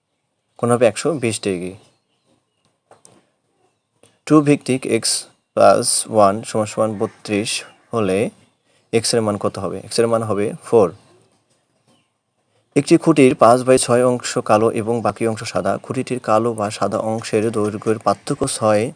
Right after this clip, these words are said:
মিটার হলে সম্পূর্ণ খুঁটির দৈর্ঘ্য কত? সম্পূর্ণ খুঁটির দৈর্ঘ্য হচ্ছে নয় মিটার। ছত্রিশ,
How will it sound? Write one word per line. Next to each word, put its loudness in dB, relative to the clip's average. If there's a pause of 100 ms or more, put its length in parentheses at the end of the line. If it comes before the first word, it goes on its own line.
(480)
মিটার 0
হলে 0 (100)
সম্পূর্ণ 0 (840)
খুঁটির 0
দৈর্ঘ্য 4
কত? -2 (200)
সম্পূর্ণ -4
খুঁটির -4
দৈর্ঘ্য -6
হচ্ছে -4 (380)
নয় 4
মিটার। -4 (1800)
ছত্রিশ, -6